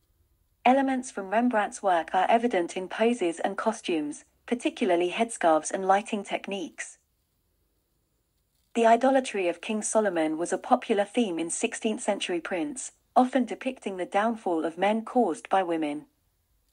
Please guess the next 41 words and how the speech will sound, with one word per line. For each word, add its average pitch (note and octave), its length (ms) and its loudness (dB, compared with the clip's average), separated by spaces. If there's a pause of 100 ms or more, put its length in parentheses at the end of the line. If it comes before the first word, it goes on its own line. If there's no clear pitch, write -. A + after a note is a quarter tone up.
(260)
The A#3 80 4
Rijksmuseum A3 760 -2
panel F#3+ 420 -4
is - 180 -8
one A#3 160 4
of A#3 80 -2
the G3+ 100 -2
many B3+ 320 2
paintings F#3+ 520 -8
of F3 100 -8
the F3+ 100 -6
subject - 500 2
executed G3+ 600 -4
in E3+ 120 0
Haarlem, E3 500 2 (260)
where G3+ 160 6
de G#3+ 140 2
Porter A3 580 2
and G3 140 2
other B3 180 6
history G3 380 -4
painters F#3 420 -6
adopted F#3+ 460 -2
the F#3+ 80 -2
variant G3 580 2
of F3+ 80 -6
figures A#3 400 0
kneeling F#3 320 -2
before F3+ 380 2
a - 20 -8
person A#3 460 2
of - 120 -4
authority F3 640 0
on F3+ 140 -2
a F#3+ 80 -2
raised E3+ 400 -2
platform. D3 640 -6 (920)
De A#3 80 4
Porter C4+ 460 4
borrowed G#3 380 6
figures, D3 480 -4